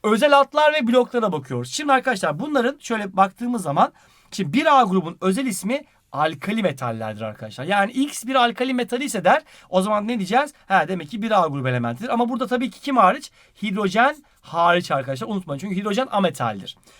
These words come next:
Peki iki A toprak alkali metaller, üç A toprak metalleri, dört A karbon grubu, beş A azot grubu, altı A kalkojenler ya da arkadaşlar altı A'ya biz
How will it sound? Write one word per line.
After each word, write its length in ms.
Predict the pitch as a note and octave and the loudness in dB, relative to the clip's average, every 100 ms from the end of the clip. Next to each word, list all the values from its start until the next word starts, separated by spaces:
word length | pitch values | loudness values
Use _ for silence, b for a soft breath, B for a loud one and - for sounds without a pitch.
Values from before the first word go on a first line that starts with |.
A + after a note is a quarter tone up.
| - | -8
Peki 340 | B3+ B3 C4 b - | -6 -4 -6 b -10
iki 280 | F#3 A#3+ | -4 4
A 100 | A#3 | 4
toprak 320 | A3 G#3+ A#3 B3 | 4 -2 -2 2
alkali 320 | B3 C4 B3+ | 2 0 -4
metaller, 680 | B3 B3 B3 B3 A#3+ - b b b - | -2 0 2 4 2 0 b b b -6
üç 200 | A3+ A#3 | 0 4
A 160 | F3 | 2
toprak 380 | C3+ D3+ G#3+ A#3 | 2 -6 -6 -6
metalleri, 600 | B3+ B3 B3 B3 B3 E3 | -4 0 0 -2 -8 -2
dört 260 | G3 G3 F3+ | 0 0 0
A 160 | C#3+ | -2
karbon 440 | - D3 D#3 G#3+ A#3+ | 0 -2 -2 -4 -4
grubu, 300 | B3+ A#3+ F3+ | -4 -6 -4
beş 220 | F#3+ - | -6 -2
A 240 | D3+ B2+ B2+ | -2 -2 -2
azot 380 | B2+ F#3 - | -2 -2 -4
grubu, 340 | C4 B3 C4 C4 B B - | -6 -4 -4 -4 B B 4
altı 380 | F3 F#3+ F#3 | 6 4 2
A 200 | G#3+ D3+ | 2 2
kalkojenler 880 | - F3+ A3 A#3+ A3+ B3 A#3+ A3+ A#3 b b - | -2 -2 -2 -2 2 2 4 2 0 b b -2
ya 160 | A#3 | 4
da 60 | C4 | 4
arkadaşlar 360 | C4 C4 A#3+ - - | 4 0 -6 -10 -6
altı 340 | D#3+ E3+ F3+ C4 | 2 2 4 4
A'ya 220 | B3 A#3+ | 4 2
biz 220 | C#4+ D4+ | -2 -6